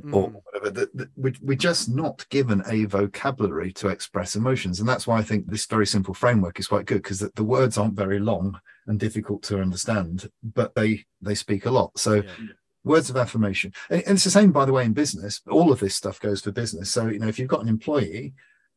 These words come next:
Speaker 1: um, it costs nothing to say, "Well done, good job."
Speaker 2: Sure.
Speaker 1: And often that's a lot cheaper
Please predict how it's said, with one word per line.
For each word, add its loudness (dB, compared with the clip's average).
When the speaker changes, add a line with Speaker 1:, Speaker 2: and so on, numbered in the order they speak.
Speaker 1:
um, 0
it -6
costs -2
nothing 0
to -6
say, 0
"Well 0
done, 2
good -2
job." 4
Speaker 2:
Sure. -18
Speaker 1:
And 4
often 2
that's 0
a 0
lot 2
cheaper -2